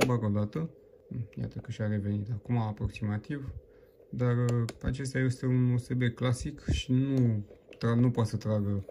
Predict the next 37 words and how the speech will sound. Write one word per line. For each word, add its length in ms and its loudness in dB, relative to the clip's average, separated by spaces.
mai 120 -4
mult 240 -2
de 80 -4
atât. 340 -6
Probabil 360 -2
că 100 -6
dacă 280 -4
aveți 280 -4
un 60 -10
telefon 380 -2
cu 460 -4
doi 160 -4
amperi, 680 -6
dar 220 -6
eu 180 -2
ăsta 260 -4
nu, 440 -2
telefonul 400 -2
care 240 -4
l-am 300 -2
eu 320 0
nu 300 -2
trage 300 -4
cu 140 -8
atât 360 -6
de 80 -4
mult 240 0
dintr-o 220 -2
baterie, 640 -2
ci 100 -20
este 240 -6
cumva 280 -2
limitat 400 0
la 220 -4
unu, 360 -4
doi 160 0
amperi. 440 -4